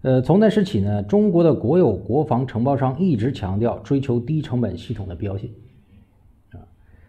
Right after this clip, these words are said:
那武装部队的采购需求呢，与可用预算之间的差距不断扩大。截止二零二五年，那么五年内呢，这两个军种的采购啊，将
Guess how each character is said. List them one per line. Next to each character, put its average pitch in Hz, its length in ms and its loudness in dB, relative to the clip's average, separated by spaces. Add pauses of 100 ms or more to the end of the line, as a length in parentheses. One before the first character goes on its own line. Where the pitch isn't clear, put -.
(100)
那 185 120 2
武 160 160 6
装 190 180 4
部 202 60 6
队 190 80 8
的 170 40 4
采 107 280 -2
购 143 120 0
需 175 200 -2
求 139 160 2
呢， 120 320 0 (100)
与 131 180 0
可 101 300 -4
用 131 140 -2
预 160 120 0
算 127 220 0
之 123 80 -4
间 139 140 -2
的 113 60 -2
差 131 200 -6
距 131 100 -4
不 98 220 -6
断 151 160 -4
扩 95 140 -8
大。 87 180 -14 (1040)
截 202 160 6
止 170 60 4
二 175 140 4
零 170 120 2
二 196 120 6
五 107 140 2
年， 95 380 -4 (680)
那 160 100 0
么 147 120 0
五 101 160 0
年 104 260 0
内 185 180 4
呢， 101 260 -2 (400)
这 196 100 2
两 131 220 4
个 113 80 0
军 190 300 2
种 107 160 0
的 113 80 -2
采 95 360 -10
购 - 400 -2 (200)
啊， 95 240 -18 (960)
将 156 320 2